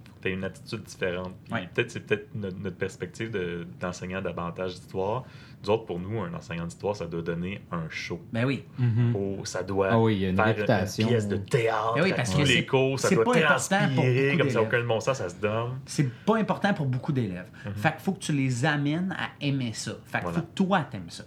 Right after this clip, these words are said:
Speaker 3: Il y a
Speaker 2: C'est
Speaker 3: des
Speaker 2: vrai peut-être bien qu'en mathématiques, en français, c'est pas pareil.
Speaker 3: Il y a des stéréotypes d'enseignants aussi,
Speaker 1: Mhm.
Speaker 3: tu sais, puis,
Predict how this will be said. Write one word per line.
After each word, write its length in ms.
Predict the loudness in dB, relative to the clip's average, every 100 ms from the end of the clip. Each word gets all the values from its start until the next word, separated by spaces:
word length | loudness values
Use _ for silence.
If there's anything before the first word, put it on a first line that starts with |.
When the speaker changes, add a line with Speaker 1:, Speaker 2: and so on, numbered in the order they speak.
| -18 -8
Speaker 3:
Il 80 | -4
y 20 |
a 20 |
Speaker 2:
C'est 80 | 0
Speaker 3:
des 60 | 0
Speaker 2:
vrai 120 | 2
peut-être 140 | 0 0
bien 100 | 0
qu'en 140 | 0
mathématiques, 460 | 0 0 -2 -2 -4
en 60 |
français, 240 | -4 -6 -6
c'est 80 | -8
pas 60 |
pareil. 140 | -6 0
Speaker 3:
Il 20 |
y 20 | 4
a 20 |
des 140 | 4
stéréotypes 600 | 4 2 4 2 2 2
d'enseignants 640 | 2 0 0 0 2 2
aussi, 220 | 0 -2 -2
Speaker 1:
Mhm. 60 |
Speaker 3:
tu 100 | 0
sais, 200 | 0 0 0
puis, 380 | -4 -4 -8